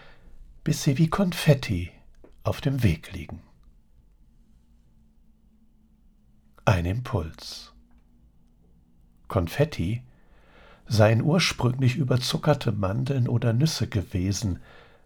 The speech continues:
die an Karneval geworfen wurden, sagt Wikipedia. Und weiter:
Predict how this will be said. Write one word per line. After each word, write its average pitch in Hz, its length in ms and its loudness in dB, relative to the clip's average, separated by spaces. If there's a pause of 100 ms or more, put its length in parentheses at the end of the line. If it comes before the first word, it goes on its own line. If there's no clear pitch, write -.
(240)
die 98 120 0
an 90 140 -2
Karneval 98 520 0
geworfen 95 540 -2
wurden, 90 360 -2 (540)
sagt - 460 -6
Wikipedia. 87 720 -4 (920)
Und 92 200 0
weiter: 123 420 6